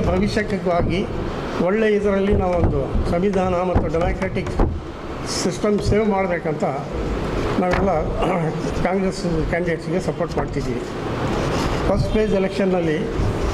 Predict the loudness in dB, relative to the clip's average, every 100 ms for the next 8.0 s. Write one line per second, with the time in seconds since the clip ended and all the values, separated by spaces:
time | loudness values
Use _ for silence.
0 | 2 2 2 2 2 2 2 0 0 0
1 | 0 0 0 0 0 0 2 2 2 0
2 | 0 -2 -4 -6 -6 -4 -2 0 2 2
3 | 2 2 2 2 2 2 2 4 2 2
4 | 0 0 -2 -2 0 2 2 0 -2 -2
5 | -2 0 0 0 0 0 0 -2 -2 0
6 | 0 -2 -6 -8 -6 -2 0 2 2 2
7 | 2 2 2 2 2 2 0 2 0 2